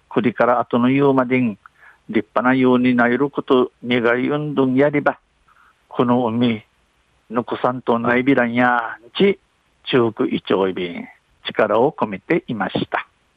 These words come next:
昼夜浦市の西海岸入りの海、海、リーフチェックでのニュース、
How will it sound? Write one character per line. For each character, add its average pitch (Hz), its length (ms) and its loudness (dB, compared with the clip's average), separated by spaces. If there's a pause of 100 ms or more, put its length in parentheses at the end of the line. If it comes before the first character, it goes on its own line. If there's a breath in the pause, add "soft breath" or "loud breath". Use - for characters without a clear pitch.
(1500 loud breath)
昼 147 240 4
夜 156 240 4
浦 147 180 2
市 151 300 0
の 143 320 2 (100)
西 147 320 -2
海 131 260 0
岸 117 340 -2
入 131 120 2
り 127 60 2
の 131 280 2
海、 123 320 -2 (100)
海、 123 340 2 (640)
リ 120 120 2
ー 113 40 0
フ 131 120 -4
チ 127 120 0
ェ - 20 -4
ッ - 100 -6
ク 131 260 2
で 113 120 2
の 110 100 -4
ニ 113 120 -2
ュ 120 120 2
ー 123 300 0
ス、 - 20 -16